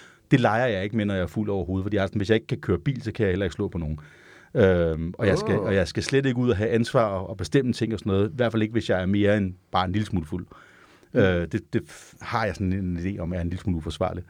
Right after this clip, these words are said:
Speaker 2: Du er sådan en ansvarsfuld
Speaker 1: Ja,
Speaker 2: elsker,
Speaker 1: det er
Speaker 2: Morten.
Speaker 1: frygteligt.
Speaker 2: Det er
Speaker 1: Eller også har jeg, overtænker jeg bare. Det kan jeg også godt sagt.
Speaker 2: <laughs>
Speaker 1: Så jeg har det sådan lidt, hvis jeg skal have nogen form for sex, når jeg er fuld, så er det sådan noget lidt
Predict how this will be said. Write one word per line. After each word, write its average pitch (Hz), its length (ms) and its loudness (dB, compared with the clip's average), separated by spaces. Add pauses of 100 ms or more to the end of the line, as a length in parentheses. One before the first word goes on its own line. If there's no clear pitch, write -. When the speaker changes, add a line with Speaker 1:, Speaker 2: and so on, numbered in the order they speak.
Speaker 2:
Du 117 80 -2
er 139 100 2
sådan 160 160 -4
en 170 100 -2
ansvarsfuld 135 720 -4
Speaker 1:
Ja, 98 60 -4
Speaker 2:
elsker, 135 180 2
Speaker 1:
det 147 40 4
er 135 60 4
Speaker 2:
Morten. 110 180 2
Speaker 1:
frygteligt. 147 260 2
Speaker 2:
Det 104 100 -10
er 95 340 -10 (100)
Speaker 1:
Eller 120 180 4
også 127 220 0
har 131 60 0
jeg, 127 100 2 (140)
overtænker 123 480 2
jeg 98 120 0
bare. 95 120 0
Det 110 80 -2
kan 123 100 -6
jeg 110 80 0
også 110 160 -2
godt 113 160 -2
sagt. 151 200 2 (520)
Speaker 2:
<laughs> - 440 -18
Speaker 1:
Så 131 120 4
jeg 117 160 4
har 135 100 2
det 131 100 -4
sådan 127 160 0
lidt, - 100 -16 (160)
hvis 156 240 4
jeg 156 80 -2
skal - 160 -2
have 104 280 2 (280)
nogen 135 300 4
form 120 180 0
for 110 80 -4
sex, 131 320 0
når 123 100 -2
jeg 90 220 -2
er 90 40 -4
fuld, 151 340 0
så - 120 2
er 131 40 2
det 131 120 0
sådan 127 80 -2
noget 104 380 4
lidt 123 180 -4